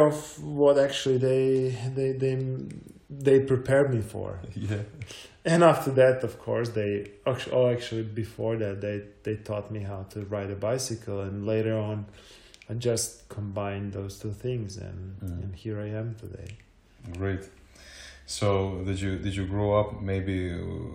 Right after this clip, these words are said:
Speaker 2: with some siblings? Do you have a sister? Do you have a brother?
Speaker 1: I have a sister. She's five years older than me,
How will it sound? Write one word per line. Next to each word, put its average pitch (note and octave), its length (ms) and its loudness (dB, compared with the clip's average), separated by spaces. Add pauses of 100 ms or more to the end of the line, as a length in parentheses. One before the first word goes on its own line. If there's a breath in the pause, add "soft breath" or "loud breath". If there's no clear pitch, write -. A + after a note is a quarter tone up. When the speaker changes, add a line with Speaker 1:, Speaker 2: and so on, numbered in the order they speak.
(160)
Speaker 2:
with F2 120 -8
some F#2 320 -2
siblings? G#2 500 -2
Do F#2 60 -6
you E2+ 80 -6
have F2 240 -8
a F2+ 60 -8
sister? A2+ 460 -2
Do F#2 160 -6
you F2 40 -8
have F2 180 -8
a F2 80 -10 (100)
brother? G2+ 300 0 (220)
Speaker 1:
I B2 60 -2
have C3+ 180 6
a C3 100 2
sister. B2 500 -2
She's G#2+ 460 -6
five G2+ 380 -6
years G2+ 280 -4
older F#2+ 380 -6
than F#2+ 220 -10
me, G2+ 180 -8